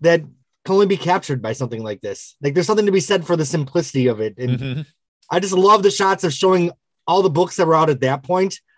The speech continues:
Speaker 1: I almost feel that there's something to be said for there not being, like, eight million books at that point.
Speaker 2: Right.
Speaker 1: <laughs>
Speaker 2: Yeah, 'cause this thing came out, like, at the beginning of the first time readers, like, near the, near, like, the sort of the,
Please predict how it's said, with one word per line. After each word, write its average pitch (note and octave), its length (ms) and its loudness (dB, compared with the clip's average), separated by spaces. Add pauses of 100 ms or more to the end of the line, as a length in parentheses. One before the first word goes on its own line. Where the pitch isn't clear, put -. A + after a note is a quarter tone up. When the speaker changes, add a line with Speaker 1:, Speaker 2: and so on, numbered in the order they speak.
Speaker 1:
I C#3+ 40 -4
almost F#3+ 200 2
feel G#3 140 4
that G3 120 6
there's F3 140 2
something F#3+ 240 0
to F#3 80 0
be F3 80 2
said E3+ 220 0
for E3+ 240 2 (120)
there E3+ 140 2
not F#3 220 2
being, D3+ 160 0
like, B2+ 240 -2 (260)
eight E3 160 -4
million D3+ 300 2
books C3 240 -2
at B2+ 100 -6
that A#2 180 -8
point. B2 180 -6
Speaker 2:
Right. A#2 500 -4 (260)
Speaker 1:
<laughs> G#3 600 -2 (960)
Speaker 2:
Yeah, E3+ 120 2 (260)
'cause C#3 120 -2
this A#3+ 160 -4
thing C4+ 180 -2
came D#3 240 -2
out, C3 180 -2
like, A2 320 -2 (140)
at - 160 -6
the A#2 80 -6
beginning A#2+ 800 -4
of A#2 160 -4
the A#2 80 -6
first - 440 -8
time B2 320 -4
readers, G2 800 -8 (160)
like, G#2+ 220 -4
near G#2 240 -6
the, D3+ 180 -4 (100)
near, C3+ 300 -6
like, D#3+ 220 -6
the B2 120 -6
sort D3+ 160 -12
of A#2 120 -10
the, G#2 400 -8